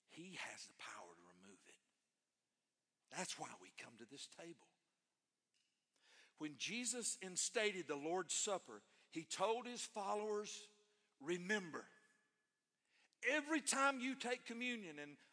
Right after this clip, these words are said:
those of us who grew up, and some churches emphasize communion more often than others, but whenever we do, he said, "I want you to remember my body."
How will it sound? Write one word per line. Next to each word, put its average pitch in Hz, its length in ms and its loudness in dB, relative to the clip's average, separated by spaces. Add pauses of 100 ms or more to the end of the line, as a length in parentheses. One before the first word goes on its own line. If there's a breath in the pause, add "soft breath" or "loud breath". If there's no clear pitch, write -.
(220 loud breath)
those 202 220 4
of 214 100 2
us 220 200 0
who 214 80 -4
grew 208 280 0
up, 220 220 2
and 143 120 -8 (180 loud breath)
some 214 280 -2
churches 185 420 -2
emphasize 180 540 0
communion 185 460 -6
more 170 200 0
often 175 360 -2
than 156 120 -2
others, 185 400 0 (320 loud breath)
but 165 160 -4
whenever 220 380 4
we 202 140 2
do, 226 340 -2
he 180 160 -4
said, 190 240 4
"I 170 100 6
want 220 320 0
you 247 60 0
to 247 240 0
remember 285 500 2 (1040)
my 170 60 -4
body." 240 520 2